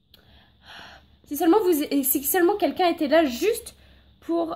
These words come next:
euh, pour m'aider à, ah, voilà. Et normalement, à partir de ce moment-là, tu peux commencer à l'arracher. Voilà.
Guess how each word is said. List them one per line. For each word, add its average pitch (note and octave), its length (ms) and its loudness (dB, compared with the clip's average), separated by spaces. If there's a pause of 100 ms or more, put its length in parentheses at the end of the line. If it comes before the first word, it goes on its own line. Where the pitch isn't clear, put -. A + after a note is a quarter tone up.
euh, A3+ 480 2 (1300)
pour D#4+ 160 0
m'aider D#4+ 440 4 (220)
à, B3 320 0
ah, F#4+ 160 2
voilà. D4 320 4 (2000)
Et B3 60 -14
normalement, C4 340 0
à E4 80 2
partir C4+ 340 -4
de A#3+ 120 -10
ce A#3 120 -14
moment-là, A#3 360 -4
tu - 180 -18 (400)
peux C4 220 -10 (160)
commencer A3 340 -8
à A#3+ 60 4
l'arracher. G#3+ 420 -4
Voilà. G#3 320 0